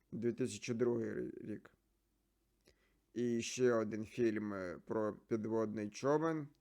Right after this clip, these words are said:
«Ю п'ятсот сімдесят один» двотисячного року. Топові фільми.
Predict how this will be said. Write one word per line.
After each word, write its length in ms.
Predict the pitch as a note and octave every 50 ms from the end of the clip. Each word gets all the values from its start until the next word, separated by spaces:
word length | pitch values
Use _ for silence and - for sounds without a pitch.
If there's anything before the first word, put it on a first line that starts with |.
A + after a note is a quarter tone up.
| _ _ _ _
«Ю 420 | - A2+ A2 G#2 A2+ B2+ C#3 D3 D3+
п'ятсот 960 | - - - A2+ A2+ A2+ A2 G#2+ G#2+ G#2+ - - - - B2+ C3 C3 B2+ -
сімдесят 800 | - - A#2 A2 G#2+ G2+ A2+ G#2+ - - - A#2 A2 G#2+ - -
один» 540 | - A2 G#2+ G#2+ G#2+ A2+ A2 G2 E2+ D#2+ E2 - _ _ _ _ _ _ _ _ _ _ _ _ _ _ _ _ _ _ _ _ -
двотисячного 920 | G#2+ A2 G#2+ A#2+ A2+ - C3+ B2 - A2+ G#2 - - A2 A2 G#2+ G#2 G2+
року. 400 | G2 G2 - E2+ - - - - - _ _ _ _ _ _ _ _ _ _ _ _ _ _ _ _ _ _
Топові 440 | - A#2+ A2+ A2+ - G2+ G2 -
фільми. 460 | - - A#2+ B2 C3 C3+ B2+ B2 B2+